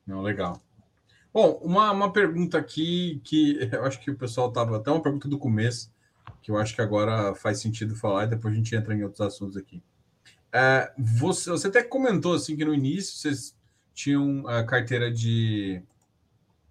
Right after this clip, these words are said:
a gente, você tem ainda carteira de crédito, um pouquinho de fundo imobiliário. O regulamento do fundo, primeiro, o regulamento do fundo permite, por exemplo, que o H saf compre, às vezes,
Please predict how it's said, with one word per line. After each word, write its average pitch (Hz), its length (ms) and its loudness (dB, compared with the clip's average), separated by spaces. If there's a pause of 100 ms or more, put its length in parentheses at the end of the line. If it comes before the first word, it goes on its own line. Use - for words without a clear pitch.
(920)
a 120 80 -8
gente, 123 340 -4
você 117 140 -4
tem 156 140 4
ainda 139 160 2
carteira 113 300 0
de - 120 -8
crédito, 117 380 2
um 110 60 0
pouquinho 120 340 -4
de 110 100 0
fundo 117 220 -2
imobiliário. 98 420 -2 (640)
O 202 160 2
regulamento 156 580 4
do 123 100 -4
fundo, 160 440 -6 (280)
primeiro, 143 380 2
o 113 40 4
regulamento 185 400 4
do - 100 -16
fundo 208 220 -6
permite, 196 960 0 (360)
por 120 80 -10
exemplo, 127 400 0
que - 80 -10
o 135 80 2
H 127 220 0
saf 123 460 -2
compre, 151 560 2
às 120 140 0
vezes, 123 580 -4